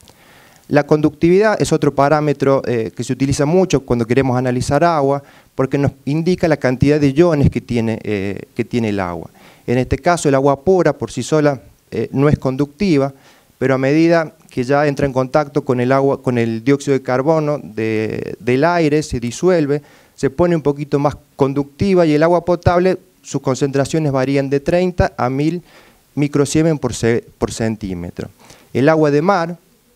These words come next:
muy salada, tiene muchos iones en solución y tienen cincuenta mil microsiemens por centímetro o también cincuenta microsiemens,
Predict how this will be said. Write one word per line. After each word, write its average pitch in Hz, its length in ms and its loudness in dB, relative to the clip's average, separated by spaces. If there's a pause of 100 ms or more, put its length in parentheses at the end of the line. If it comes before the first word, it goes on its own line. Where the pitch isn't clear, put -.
(500)
muy 156 200 2
salada, 160 440 2
tiene 151 180 0
muchos 170 420 2
iones 143 260 2
en 135 40 -2
solución 156 640 -2 (320)
y 135 100 -6
tienen 151 260 0
cincuenta 143 920 -4
mil 190 320 0 (220)
microsiemens 139 760 -2
por 131 140 -6
centímetro 156 920 -2
o 135 100 2
también 151 520 0 (400)
cincuenta 160 600 -2
microsiemens, 147 920 -2